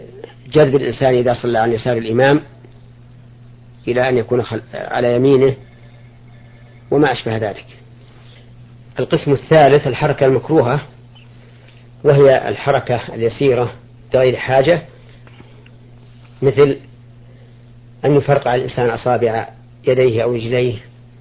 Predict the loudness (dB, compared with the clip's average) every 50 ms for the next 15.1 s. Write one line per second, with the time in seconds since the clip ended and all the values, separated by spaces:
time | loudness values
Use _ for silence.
0 | -20 -14 -6 -2 0 0 0 0 -2 -4 -6 -6 -6 -6 -8 -8 -10 -12 -14 -8
1 | -4 -2 0 0 0 0 0 0 0 -2 -2 -6 -12 -20 -20 -10 -6 -4 -4 -4
2 | -4 -6 -6 -6 -6 -4 -2 -4 -4 -4 -8 -12 -20 -20 -20 -20 -20 -20 -20 -20
3 | -20 -10 -4 -2 -2 -2 -2 -2 0 2 2 2 0 0 -2 -6 -8 -12 -20 -20
4 | -20 -20 -20 -20 -20 -20 -20 -14 -8 -4 -4 -2 -2 -2 -2 -4 -4 -4 -4 -4
5 | 0 2 4 4 4 2 0 -4 -12 -20 -20 -20 -16 -12 -4 0 2 4 4 2
6 | 2 0 0 2 2 2 2 2 2 2 2 2 2 0 0 0 0 -2 -4 -4
7 | -8 -18 -20 -20 -20 -20 -20 -20 -20 -20 -20 -20 -20 -20 -20 -20 -20 -20 -20 -20
8 | -20 -20 -20 -20 -20 -20 -20 -20 -20 -10 -2 0 0 0 0 -2 -6 -10 -18 -20
9 | -20 -20 -20 -20 -20 -20 -20 -20 -20 -8 -4 0 2 2 4 4 2 0 0 0
10 | 0 0 0 0 0 -2 -2 -2 -2 -2 -2 -2 -4 -8 -14 -18 -20 -20 -20 -20
11 | -20 -20 -20 -20 -20 -20 -20 -20 -20 -20 -20 -20 -20 -20 -20 -20 -20 -20 -20 -20
12 | -20 -20 -20 -20 -20 -20 -20 -20 -20 -20 -20 -20 -20 -20 -20 -14 -10 -8 -4 -4
13 | -4 -2 0 0 0 2 4 4 4 4 4 4 2 2 -2 -6 -14 -14 -12 -14
14 | -12 -10 -8 -8 -4 -2 -2 -2 -2 0 -2 -2 -2 -4 -4 -4 -4 -2 0 0
15 | -2